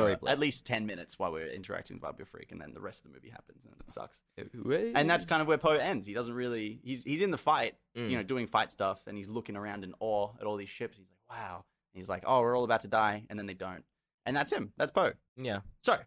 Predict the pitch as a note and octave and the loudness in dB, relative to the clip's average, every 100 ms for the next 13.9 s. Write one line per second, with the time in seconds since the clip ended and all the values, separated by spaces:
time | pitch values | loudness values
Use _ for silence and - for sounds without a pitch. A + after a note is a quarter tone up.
0 | _ - A2 - A2+ E2 A#2 D3 D#3 F3 | _ 0 0 4 2 2 2 2 2 2
1 | D3+ C#3+ A#2+ C#3 C#3+ C#3 A#2 A2+ F#2 F#2 | 2 0 -4 -2 0 0 0 -2 -8 -6
2 | A2+ D#2 - _ - D3+ C#3+ C3+ G#2+ B2+ | -4 -4 -6 _ 4 6 8 4 6 2
3 | D#3 - - G3 A3+ F3 C3+ F#3+ E3 A#2+ | 2 -4 2 4 6 4 6 6 6 2
4 | - _ _ C3 C3+ C3 B2 _ A2+ D3 | -8 _ _ 8 8 8 2 _ 6 6
5 | E3+ A2+ C#3+ - B2+ C3+ F#2+ - _ - | 6 2 0 0 0 0 0 -10 _ 2
6 | F3+ A#2+ - _ _ _ C3+ F3 B2+ C#3 | 2 2 -8 _ _ _ 6 8 8 8
7 | E3 A#2+ G2+ - _ - - - - _ | 8 6 4 -4 _ -12 -12 -10 -16 _
8 | _ D3 D#3+ D#3 - B2 B2 G#2 - _ | _ 0 2 0 0 0 0 0 -8 _
9 | - B2+ D#3 D#3 G2 C#3+ C#3 C3 B2 A#2+ | 0 2 4 0 0 0 4 4 4 0
10 | - _ _ A2+ B2+ C3+ A#2+ - - - | -6 _ _ 2 4 6 2 0 0 2
11 | B2+ A#2+ A#2 A#2 A2+ G#2+ _ _ - A2+ | 4 2 0 -2 -2 -4 _ _ -4 -4
12 | - A2 F#2+ G2 G2 G2+ F#2+ G2 F#2+ G2 | 0 0 0 2 2 2 0 -2 0 -4
13 | G2 _ _ A2+ G#2 C#3 - D3 - | -4 _ _ 0 2 0 0 0 0